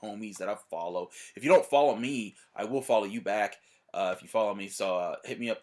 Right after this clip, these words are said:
at Carter Critiques. If you follow me, I'll follow you back. Thanks for those who do. Um, I'm scrolling through Twitter, and I'm seeing some people out there, and I'm seeing, like, Browns fans clowning Steelers fans already, and it's like,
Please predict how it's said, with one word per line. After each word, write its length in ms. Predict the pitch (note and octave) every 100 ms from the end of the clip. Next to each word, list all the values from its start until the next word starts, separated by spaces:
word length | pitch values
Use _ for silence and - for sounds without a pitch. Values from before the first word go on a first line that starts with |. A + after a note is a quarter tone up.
| -
at 300 | A2 A2+ -
Carter 260 | B2+ A#2
Critiques. 420 | A2 G#2 B2 A2+
If 100 | D2+
you 60 | -
follow 180 | G#2 G2
me, 100 | G2
I'll 60 |
follow 160 | F#2+ F#2+
you 60 | G2+
back. 240 | G2+ -
Thanks 220 | G#2 G2+
for 80 | G2
those 220 | G2+ E2+
who 140 | - E2+ -
do. 380 | C3+ C#3 C3+ - _ _ _ _ _ _ _ B2
Um, 420 | C#3 C#3 C3+ - _ _ _ _ _ _ _ -
I'm 100 | E3+
scrolling 420 | - A3+ A3 F#3+
through 140 | D3+ C3
Twitter, 480 | - A#2+ A#2 A#2 - -
and 480 | A#2 A#2+ A#2 A2+ G#2
I'm 200 | A2 A#2
seeing 680 | A2+ - C#3 C3+ C3 A#2+ A#2 _ _ _ _
some 240 | - A#2+
people 340 | A2+ B2+ A2+ G#2+
out 220 | G#2 G2+
there, 180 | G#2+ F2
and 100 | G#2+
I'm 80 | A2
seeing, 360 | - B2+ A#2+ A2+
like, 280 | F2 F2
Browns 400 | G#2+ A2+ A2+ G#2+
fans 380 | - G#2+ G#2 G2
clowning 320 | - A2 F#2+
Steelers 500 | E2 - A2 G#2+ G2
fans 320 | - F#2+ F#2+ G2
already, 400 | F#2+ F#2+ F#2 F#2
and 100 | F2+
it's 180 | - F2+
like, 340 | F2+ D#2+ -